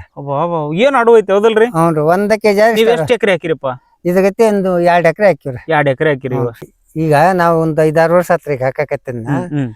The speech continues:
Speaker 2: ಇದ್ರಲ್ಲಿದ್ದ ಚಲೋ ಉತ್ಪನ್ನ ಬರ್ತ್ರಿ.
Speaker 1: ಹ್ಮ್.
Speaker 2: ಯಾಕಂದ್ರೆ ಇದನ್ನ ಹಾಕಿದ್ವಿ ಅಂದ್ರ ಎಷ್ಟ್ ಎಷ್ಟ್ ನಮ್ಗ ಲಾಭ ಆಗತ್ರಿ.
Speaker 1: ಹ್ಮ್.
Speaker 2: ಹಾಗಾಗಿ ಇದ್ರದ್ದ ನಮ್ ಊರಾಗ ಒಬ್ಬೊಬ್ರು ಚಲೋನ ಆಗ್ಯಾರ್ರಿ.
Speaker 1: ಚಲೋ ಆಗ್ಯಾರ. ಇದರಿಂದ ಈ
Speaker 2: ಈ-,
Speaker 1: ಬೆಳೆಯಿಂದನ ಚಲೋ
Speaker 2: ಈ-,
Speaker 1: ಆಗ್ಯಾರ.
Speaker 2: ಈ ಬೆಳೆಲಿಂದ ಚಲೋ ಆಗ್ಯಾರ.
Speaker 1: ಹಾ, ಹಾ.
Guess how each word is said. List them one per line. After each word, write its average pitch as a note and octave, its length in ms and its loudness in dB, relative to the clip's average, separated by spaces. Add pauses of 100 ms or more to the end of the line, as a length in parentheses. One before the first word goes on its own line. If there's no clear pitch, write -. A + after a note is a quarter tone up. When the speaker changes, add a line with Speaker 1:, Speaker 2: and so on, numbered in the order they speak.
(200)
Speaker 2:
ಇದ್ರಲ್ಲಿದ್ದ E3 400 0 (200)
ಚಲೋ F3 260 4
ಉತ್ಪನ್ನ D3+ 300 -2
ಬರ್ತ್ರಿ. C#3 500 -6
Speaker 1:
ಹ್ಮ್. B2+ 260 -8 (280)
Speaker 2:
ಯಾಕಂದ್ರೆ D#3+ 480 0
ಇದನ್ನ D#3+ 420 0 (300)
ಹಾಕಿದ್ವಿ F#3 440 0
ಅಂದ್ರ F3+ 220 2 (560)
ಎಷ್ಟ್ F3+ 240 0
ಎಷ್ಟ್ E3+ 340 -2
ನಮ್ಗ D3+ 280 -4
ಲಾಭ D3+ 340 2
ಆಗತ್ರಿ. C3+ 540 -6
Speaker 1:
ಹ್ಮ್. B2+ 260 -12 (280)
Speaker 2:
ಹಾಗಾಗಿ F3+ 300 2
ಇದ್ರದ್ದ F3+ 340 -4
ನಮ್ F#3+ 240 0
ಊರಾಗ F#3+ 180 2
ಒಬ್ಬೊಬ್ರು E3+ 640 0
ಚಲೋನ G#3 400 -4
ಆಗ್ಯಾರ್ರಿ. D3+ 640 -2
Speaker 1:
ಚಲೋ D3+ 140 0
ಆಗ್ಯಾರ. C3+ 200 0
ಇದರಿಂದ E3 300 0
ಈ E3+ 280 0
Speaker 2:
ಈ-, F#3+ 40 4
Speaker 1:
ಬೆಳೆಯಿಂದನ F3+ 460 2
ಚಲೋ F3+ 140 0
Speaker 2:
ಈ-, F#3+ 40 2
Speaker 1:
ಆಗ್ಯಾರ. G3 220 0
Speaker 2:
ಈ G3 120 2
ಬೆಳೆಲಿಂದ F#3+ 500 2 (240)
ಚಲೋ D3+ 100 -4
ಆಗ್ಯಾರ. A#2+ 300 -6
Speaker 1:
ಹಾ, C3+ 40 -8
ಹಾ. C3 240 -12